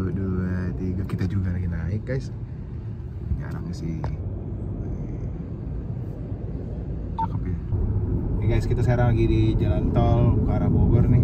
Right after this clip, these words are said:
Agak padat sih memang kalau dari, dari jalan ya. Agak padat, cuman kita coba tadi lumayan lah di mobil.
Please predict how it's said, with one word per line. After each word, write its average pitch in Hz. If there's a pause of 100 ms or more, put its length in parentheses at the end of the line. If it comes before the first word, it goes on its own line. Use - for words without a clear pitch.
(140)
Agak -
padat 117
sih 131
memang 110
kalau -
dari, -
dari 95
jalan -
ya. -
Agak -
padat, -
cuman - (140)
kita - (340)
coba - (120)
tadi 131
lumayan 120
lah 170
di 165
mobil. 143